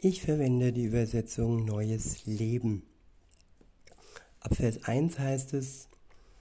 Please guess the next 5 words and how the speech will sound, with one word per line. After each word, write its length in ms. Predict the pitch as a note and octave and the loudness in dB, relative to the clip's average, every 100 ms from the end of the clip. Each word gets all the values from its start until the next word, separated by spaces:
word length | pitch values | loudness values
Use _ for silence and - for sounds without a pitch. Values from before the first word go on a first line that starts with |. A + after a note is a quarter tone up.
| - - - - - - | -20 -20 -20 -20 -20 -12
„Wieder 560 | C3 D3+ F3 D#3+ C3+ C3 - | -4 0 2 2 0 -4 -8
betrachtete 800 | C3 - B2+ B2+ D3 C3+ C3 A#2+ | -10 -4 -4 -2 -4 0 0 0
ich 340 | - B2+ - - | -2 -2 -4 -6
das 260 | B2 A#2 - - | -4 -4 -6 -2
Unrecht, 760 | C#3+ D3 A#2 G#2 G#2 - - | -2 0 0 -2 -4 -14 -20